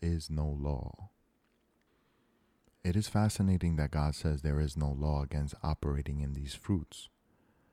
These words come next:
Discipline is like a muscle, it must be trained every day to grow. If you utilize every opportunity you see to operate in discipline, you will grow that muscle exponentially.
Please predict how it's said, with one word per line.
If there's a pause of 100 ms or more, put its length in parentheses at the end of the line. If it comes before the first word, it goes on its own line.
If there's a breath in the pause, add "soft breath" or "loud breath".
(440 soft breath)
Discipline
is
like
a
muscle,
it
must
be
trained
every
day
to
grow. (840 soft breath)
If
you
utilize
every
opportunity
you
see
to
operate
in
discipline,
you
will
grow
that
muscle
exponentially.